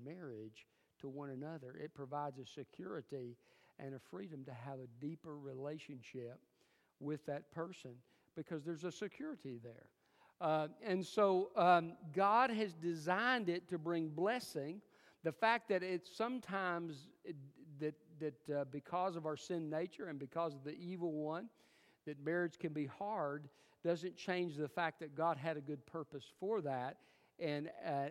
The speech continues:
as both parties are, are seeking to walk in Him, it can be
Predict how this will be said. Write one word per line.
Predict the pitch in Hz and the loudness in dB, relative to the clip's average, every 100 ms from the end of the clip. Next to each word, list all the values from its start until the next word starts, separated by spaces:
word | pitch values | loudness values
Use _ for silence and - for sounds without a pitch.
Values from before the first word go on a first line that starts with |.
| - | 0
as | 165 151 139 | 2 2 0
both | 139 175 175 - | 0 2 0 -2
parties | 175 170 165 147 | 0 2 2 0
are, | 147 139 156 | -2 -4 -6
are | 139 | -8
seeking | 131 - 170 160 139 | -8 -4 -4 -4 -6
to | 147 | -2
walk | 143 147 135 | 0 0 -2
in | 139 | -8
Him, | 127 139 135 | -6 -6 -6
it | 135 | -8
can | 127 | -10
be | 127 143 135 | -2 -2 -2